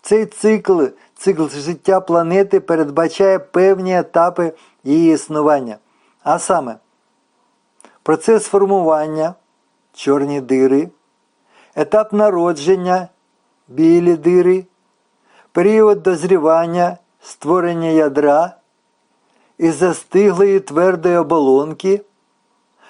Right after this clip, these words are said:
момент смерті, космічний вселенський вибух.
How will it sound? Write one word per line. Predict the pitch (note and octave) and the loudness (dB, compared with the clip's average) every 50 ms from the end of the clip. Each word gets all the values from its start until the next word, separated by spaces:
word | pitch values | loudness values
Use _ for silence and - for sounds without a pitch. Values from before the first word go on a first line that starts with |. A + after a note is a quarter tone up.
| _ _ - | _ _ -4
момент | D#3 F3 F#3+ G#3 A3+ A#3+ A3+ G#3 | -4 -2 0 0 -2 -2 -4 -6
смерті, | - - G3 G3 G3 F#3 F3 E3 D3+ - - F#3+ F#3+ G3 F#3+ _ _ _ _ _ | -6 -4 -2 0 2 0 0 -2 -4 -4 -4 -4 -2 -2 -6 _ _ _ _ _
космічний | - D#3 C#3+ - - D#3+ E3 F3 E3+ - - - F3+ F3 F#3+ F#3+ F3+ - _ _ _ _ _ _ _ _ _ _ _ | -2 -2 -2 -2 -4 -6 -4 -4 -6 -6 -8 -8 -6 -6 -6 -6 -8 -14 _ _ _ _ _ _ _ _ _ _ _
вселенський | - - - D3 C#3 C#3+ D3 D#3 D#3+ D3 - - - - D3+ D3 D3 - _ _ _ _ _ _ _ _ _ | -10 -4 -2 0 2 2 2 0 -2 -6 -10 -16 -16 -14 -14 -14 -14 -18 _ _ _ _ _ _ _ _ _
вибух. | C3 C3 C#3+ C3 B2 A#2 B1 A1+ - | -2 0 0 0 0 -2 -8 -14 -16